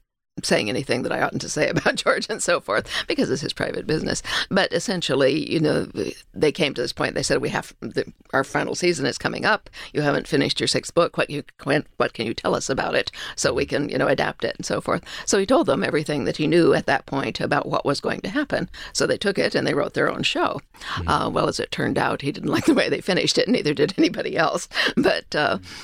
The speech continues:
Speaker 1: you know, this was sort of unavoidable at the time. And in fact, he has not yet finished that book. I mean, there's no pressure other than the people <laughs> who would like to read it, mind you.
Speaker 2: Yeah.
Speaker 1: And he has a lot of practice in resisting them, but, uh, so to speak. But, um,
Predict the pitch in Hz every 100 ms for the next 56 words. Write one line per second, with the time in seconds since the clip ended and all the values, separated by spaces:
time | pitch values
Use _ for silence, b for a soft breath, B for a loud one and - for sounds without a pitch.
0 | B - 151 135 110 - - 104 - -
1 | - - - 147 98 107 - 147 156 -
2 | - 185 - - 240 - - - B B
3 | - 151 135 147 170 160 160 139 107 107
4 | - - - - - 143 - _ 156 -
5 | - 165 - - - - 269 - - 143
6 | - - - - - - _ 214 - 139
7 | 160 - - - 131 - - - - 170
8 | 220 156 160 - 143 151 170 - 139 175
9 | - - - B B 87 156 - - -
10 | - 80 - - - 127 160 139 - 143
11 | 143 - 185 B B B B 202 - -
12 | 202 190 262 359 - 214 214 - 175 -
13 | - - - - B B B - 170 -
14 | - 160 - 143 -